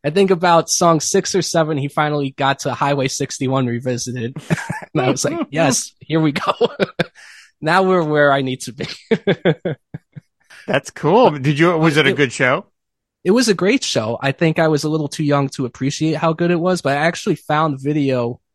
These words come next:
Speaker 1: of that perf-, he did Po' Boy during that show, and there is a video online of, from that show.
Speaker 2: Oh, wow,
Speaker 1: I watched,
Speaker 2: cool.
Speaker 1: he sounded great. He's on the keyboards. That was around the time he had stopped playing guitar live for an extended period.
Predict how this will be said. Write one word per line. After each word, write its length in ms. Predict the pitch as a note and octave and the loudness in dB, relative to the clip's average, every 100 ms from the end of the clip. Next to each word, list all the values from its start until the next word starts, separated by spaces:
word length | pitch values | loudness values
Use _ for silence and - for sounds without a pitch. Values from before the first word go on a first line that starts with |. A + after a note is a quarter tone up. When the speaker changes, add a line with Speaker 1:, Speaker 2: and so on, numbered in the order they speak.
| _ _ | _ _
Speaker 1:
of 200 | C3+ C3+ | -8 -4
that 200 | C3+ B2+ | -2 -2
perf-, 240 | C#3 - - _ _ | -4 -10 -20 _ _
he 120 | D3 | 0
did 260 | E3 C#3 - | 2 0 0
Po' 260 | D#3+ D#3 | 0 2
Boy 260 | E3+ F#3 F3+ | 2 2 2
during 220 | F#3 F#3 | 0 -2
that 160 | F3+ F3+ | -2 -4
show, 200 | F#3+ F#3 | -4 -2
and 100 | C#3+ | 0
there 100 | E3 | 0
is 120 | E3+ | 0
a 60 | C3+ | -2
video 340 | D3+ C#3+ B2+ | -2 0 0
online 540 | A#2+ A#2 B2+ B2 G2+ - - | -2 -2 -4 -6 -8 -14 -8
of, 200 | A2+ - - | -8 -8 -4
from 200 | B2+ A#2+ | 0 0
that 240 | A2 F2+ | -2 -6
show. 340 | - - D#2+ _ _ | -6 -6 -8 _ _
Speaker 2:
Oh, 200 | F#3+ F#3 | 0 0
wow, 80 | C3 | 0
Speaker 1:
I 100 | C#3+ | 2
watched, 180 | F3 A#3 | 2 2
Speaker 2:
cool. 60 | C3+ | 0
Speaker 1:
he 40 | |
sounded 380 | C3+ G3+ B3 E3 | 0 2 2 0
great. 340 | F3+ G#3 C3 _ _ _ _ _ _ | 0 -2 -2 _ _ _ _ _ _
He's 200 | F3+ E3+ | 0 4
on 140 | F#3+ | 4
the 80 | E3+ | 4
keyboards. 640 | - F3+ D#3+ D3+ D3+ D#3+ | 2 -2 2 4 2 0
That 160 | - D3+ | -2 0
was 160 | D3 C#3+ | 0 -2
around 220 | C#3 C#3 | -2 -2
the 60 | |
time 240 | B2+ C3+ C3+ | -6 -6 -4
he 80 | C3 | -4
had 100 | - | -4
stopped 320 | - B2 - | -4 -4 -4
playing 560 | C3+ B2+ A#2+ A#2 A2+ - | -4 -2 -2 -4 -8 -10
guitar 420 | A#2 - A#2+ B2+ | -10 0 2 2
live 300 | B2+ B2+ C3 | 2 0 -2
for 160 | - C3 | -2 -2
an 80 | C3 | -2
extended 480 | - - C3+ C3 | -6 -4 -2 -2
period. 460 | - C#3 C#3 D3+ | -4 -4 -2 -2